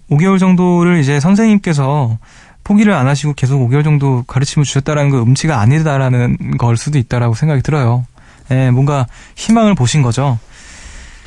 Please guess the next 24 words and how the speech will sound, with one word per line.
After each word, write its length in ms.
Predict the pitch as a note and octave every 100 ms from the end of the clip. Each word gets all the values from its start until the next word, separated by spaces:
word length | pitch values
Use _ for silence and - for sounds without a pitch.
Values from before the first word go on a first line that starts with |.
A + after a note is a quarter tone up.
| -
자, 500 | - - B2 A#2 A2 A2+
음치신 1700 | G3 - A3+ A3 G#3 G3+ G3 G3 F#3+ F3+ G3 F#3 F3+ F3 D3 B2
사육오사님을 800 | B2 D#3+ F#3 D3+ D3+ D#3 C#3+ C#3+
위해서 200 | B2 A#2
제가 240 | B2+ A#2 A#2+
해드릴 280 | D3+ F3+
수 160 | F3 -
있는 240 | C#3+ B2
게 400 | A#2+ B2 A#2+ A#2 -
없습니다. 520 | - - - C3 G#2+
죄송합니다. 760 | G#2+ C3 C#3+ A#2+ G#2 A2+ - - - - - -
<laughs> 400 | - - - -
제가, 440 | D#3 E3+ C#3+ A2+ - - - -
어, 420 | C3 C3 B2 A2+ A2+
뭘 300 | C3 F#3+ F#3+
해드려야 280 | F3+ F3 C#3+
되-, 120 | B2 A#2 - -
될까요? 480 | A#2 B2 B2 E3 - - -
음악을 300 | D3+ F#3 F3
일단 180 | C#3 D3
많이 240 | B2+ D#3
들으셨으면 420 | E3+ D3+ D3+ -
좋겠고, 640 | B2 - A#2+ - F3 A#2+ G#2 - - - - - -
들으시면서 760 | D3+ F3 E3+ F3 D#3+ F3+ B2